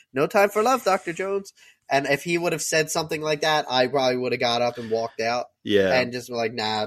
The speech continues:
Speaker 1: I'm sorry, you're too much like Short Round."
Speaker 2: I think for me, it's just, like, with, and not even just this movie, just in general, like, we give kids, like, way too much credit.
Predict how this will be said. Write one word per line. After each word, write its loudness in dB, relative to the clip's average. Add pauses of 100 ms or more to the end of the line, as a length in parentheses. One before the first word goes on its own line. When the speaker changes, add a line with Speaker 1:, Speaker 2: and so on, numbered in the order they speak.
(120)
Speaker 1:
I'm -2
sorry, 2 (240)
you're 2 (120)
too 0
much 0
like 0
Short 0
Round." -4 (480)
Speaker 2:
I 0
think -6
for -4
me, -4
it's -4
just, -8
like, -2
with, -2
and -6
not -2
even -6
just -8
this -8
movie, 0
just -4
in -4
general, 0
like, -6
we -6
give 0
kids, -2
like, -2
way 0
too -8
much -8
credit. 0